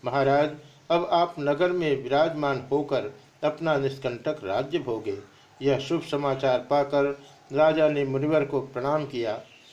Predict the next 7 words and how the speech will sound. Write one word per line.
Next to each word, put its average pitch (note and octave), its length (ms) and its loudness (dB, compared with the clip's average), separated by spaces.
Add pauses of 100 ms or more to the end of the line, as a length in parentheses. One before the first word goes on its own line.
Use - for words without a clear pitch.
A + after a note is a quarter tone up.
(260)
उनसे F#3 440 0
आज्ञा D3 420 2
ली D#3+ 340 0 (280)
और D#3 200 2
मंत्रियों D#3 500 2
के D#3 200 -2
साथ C#3+ 300 0